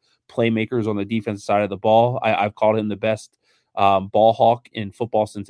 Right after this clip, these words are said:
Ed Reed, and I, I, I love it, X. So, you know, it's one of those things that, you know, I,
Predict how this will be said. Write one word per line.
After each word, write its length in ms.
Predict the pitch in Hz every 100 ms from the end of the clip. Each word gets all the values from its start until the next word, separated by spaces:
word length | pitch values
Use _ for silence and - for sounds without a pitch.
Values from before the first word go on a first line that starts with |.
| -
Ed 160 | 107
Reed, 480 | 95 101 107 131 131
and 400 | - 104 104 104 -
I, 140 | 107 -
I, 140 | 110 -
I 100 | 104
love 240 | 101 113
it, 80 | 113 98
X. 300 | 87 - -
So, 420 | 104 101 101 - _ _ _
you 80 | 104
know, 220 | 101 104
it's 220 | 101 98
one 120 | 110
of 80 | 107
those 180 | 101 101
things 300 | 107 113 104
that, 220 | 104 95
you 100 | 104
know, 100 | 98
I, 160 | 98